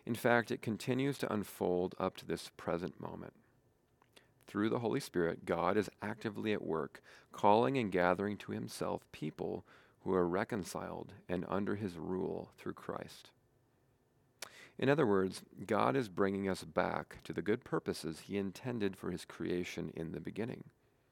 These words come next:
We experience this now in part,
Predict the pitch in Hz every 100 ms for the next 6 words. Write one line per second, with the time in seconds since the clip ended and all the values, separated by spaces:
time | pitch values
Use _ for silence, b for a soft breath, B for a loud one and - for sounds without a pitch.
0 | b b b b b - 104 95 - -
1 | 90 85 85 - 90 - 87 82 78 92
2 | 110 - 87 -